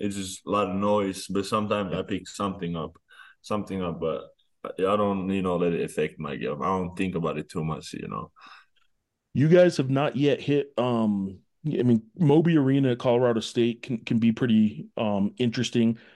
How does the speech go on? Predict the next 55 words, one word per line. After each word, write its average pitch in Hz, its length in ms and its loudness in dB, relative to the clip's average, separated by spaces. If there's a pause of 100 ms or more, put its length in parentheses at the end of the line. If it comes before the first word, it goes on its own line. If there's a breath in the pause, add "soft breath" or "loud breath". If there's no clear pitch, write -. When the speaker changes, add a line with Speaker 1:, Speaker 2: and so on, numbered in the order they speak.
(220 loud breath)
Speaker 2:
Uh, 101 160 0
New 107 140 4
Mexico 127 500 0
State 123 500 -2 (420 soft breath)
can 131 140 -2
be 120 160 2
pretty 120 240 0
interesting 117 480 0
'cause 120 180 -2
of 120 60 2
the 110 80 2
rivalry, 113 400 2
but 110 260 -4
both 151 220 2
of 143 100 0
those 143 220 0
games 131 340 -2
you 127 80 -2
guys 123 260 2
hit 123 160 0
when 110 140 0
the 107 80 0
student 120 320 -4
sections 113 420 0
weren't 113 340 0
there, 110 340 0 (120)
they 117 120 2
were 104 160 0
off 110 240 -2
campus, 113 440 -2
it 82 60 -4
was 95 140 -6
between 110 580 2 (240 loud breath)
semesters. 113 800 4 (420 soft breath)
Um, 104 240 2
U 127 140 6
N 123 80 4
L 120 80 2
V's 113 340 2
crowd 113 360 0
isn't 113 180 -2
exactly 107 420 -2
what 107 120 0
it 95 80 0
once 107 260 -2
was, 107 300 0
although 110 220 0
there 110 120 0
were 120 180 2
some, 107 380 0
a 110 60 -2
lot 107 180 0
of 104 80 -8
students 113 320 0
there. 110 300 0